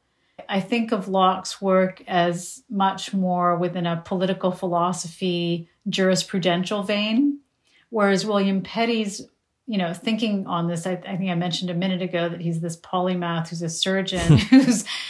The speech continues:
who's, you know, thinking about polit-, you know, the political anatomy in, in,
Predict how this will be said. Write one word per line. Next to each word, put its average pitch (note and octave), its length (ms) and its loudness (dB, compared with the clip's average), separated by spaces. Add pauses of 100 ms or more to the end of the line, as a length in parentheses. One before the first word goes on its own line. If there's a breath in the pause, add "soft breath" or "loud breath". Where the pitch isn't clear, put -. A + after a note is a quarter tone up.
(240 loud breath)
who's, G#3+ 440 4 (100)
you A3 120 2
know, G#3 140 8
thinking C#4 480 6
about G#3 440 6 (240 loud breath)
polit-, A#3+ 420 6
you A3+ 120 2
know, G3+ 120 4
the F#3+ 60 0
political A#3 640 4
anatomy G3 720 2
in, F#3 340 -2
in, F#3 480 -4